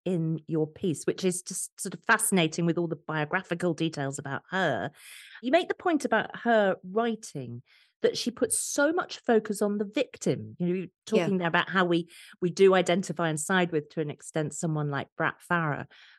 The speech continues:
Speaker 1: But she recognises the victim, and not just the immediate victim, but the ripples that a violent crime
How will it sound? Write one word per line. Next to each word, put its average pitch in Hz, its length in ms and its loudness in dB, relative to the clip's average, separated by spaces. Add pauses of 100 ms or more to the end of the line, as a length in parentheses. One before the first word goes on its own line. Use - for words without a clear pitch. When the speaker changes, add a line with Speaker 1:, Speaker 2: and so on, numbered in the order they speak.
(140)
Speaker 1:
But 165 220 2
she 262 320 -2
recognises 277 840 0
the 214 100 -6
victim, 220 500 2
and 226 220 2
not 302 240 2
just 262 280 0
the 233 140 -2
immediate 226 540 0
victim, 180 320 -2
but 190 160 -2
the 196 100 2
ripples 196 600 -2
that - 120 -2
a 170 60 -2
violent 175 540 0
crime 156 560 -2